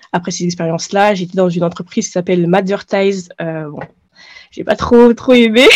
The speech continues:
<laughs> J'avoue que j'ai pas trop, trop aimé, même si, ok, euh, le, le personnel était cool, les personnes, les collègues, tout ça était cool, mais j'ai pas trop aimé, euh, l'émission. Et, euh, après ça,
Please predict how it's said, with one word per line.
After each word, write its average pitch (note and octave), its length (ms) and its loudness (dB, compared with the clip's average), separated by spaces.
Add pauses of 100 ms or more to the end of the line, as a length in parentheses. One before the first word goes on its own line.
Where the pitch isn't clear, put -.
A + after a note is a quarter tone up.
(320)
<laughs> - 440 -6
J'avoue B3+ 160 6
que C4 60 2
j'ai A3+ 80 2
pas B3 120 2
trop, - 160 -2
trop B3+ 200 -2
aimé, A#3+ 360 6
même A#3 180 6
si, B3 280 0
ok, A3 220 2
euh, G#3+ 480 2 (360)
le, G#3+ 360 -2
le G#3 100 -6
personnel A3+ 420 0
était G3 220 -6
cool, C4 400 0
les G3+ 120 -2
personnes, A3+ 300 -4
les G3+ 80 -4
collègues, G#3 300 -6
tout G#3+ 100 -12
ça G#3 140 -8
était F3+ 180 -8
cool, B3+ 280 -4
mais G#3+ 260 -2
j'ai F#3+ 100 -10
pas G#3+ 100 -6
trop A#3 160 -6
aimé, A3 280 -2
euh, F#3+ 120 -4
l'émission. F#3+ 460 -4 (680)
Et, A3 220 2
euh, F3+ 260 -4
après F#3 340 -4
ça, A3+ 520 0